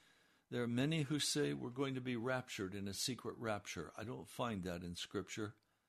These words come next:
Instead, I find that the saints of God, the holy ones of God, are here under the persecution of the beast power as it arises.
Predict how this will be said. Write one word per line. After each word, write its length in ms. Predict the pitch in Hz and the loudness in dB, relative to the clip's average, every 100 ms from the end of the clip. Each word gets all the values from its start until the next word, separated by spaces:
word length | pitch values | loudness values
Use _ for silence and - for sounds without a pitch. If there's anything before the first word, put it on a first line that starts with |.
| _ _ _ _ _ _ _ _ _ _ _ - _ _ _ | _ _ _ _ _ _ _ _ _ _ _ -20 _ _ _
Instead, 480 | 123 117 - - 156 | -4 0 2 4 4
I 160 | 123 117 | 4 2
find 400 | - 131 123 117 | 2 4 4 2
that 160 | 110 | 0
the 100 | - | 0
saints 440 | 107 - 131 120 - | 0 2 0 0 -2
of 160 | 101 | -4
God, 340 | 107 113 92 92 - - | 0 2 2 0 -6 -4
the 80 | 101 | -4
holy 400 | - 143 131 123 | 0 0 0 0
ones 260 | 113 110 | 0 -2
of 160 | 110 95 | -2 -4
God, 300 | 107 95 95 | 0 0 0
are 180 | - 98 | 0 -2
here 540 | 98 - 160 95 73 - _ _ _ _ _ _ _ _ | -2 -2 0 0 -4 -12 _ _ _ _ _ _ _ _
under 580 | - 151 139 113 95 101 - _ _ _ _ | 2 4 4 2 2 -2 -12 _ _ _ _
the 80 | 113 | -6
persecution 1120 | - 160 139 - 113 - 151 135 - 82 85 - _ _ _ | 0 4 4 4 0 2 4 4 0 -4 -8 -16 _ _ _
of 160 | - 107 | -4 0
the 100 | 110 | 0
beast 560 | 90 131 123 - - | 2 0 2 0 -2
power 560 | - 147 131 98 92 90 - _ _ | -2 2 4 2 -2 -4 -12 _ _
as 220 | - 110 | -2 2
it 120 | 135 110 | 4 4
arises. 800 | 110 110 110 110 - 76 - | 4 4 4 4 0 0 -4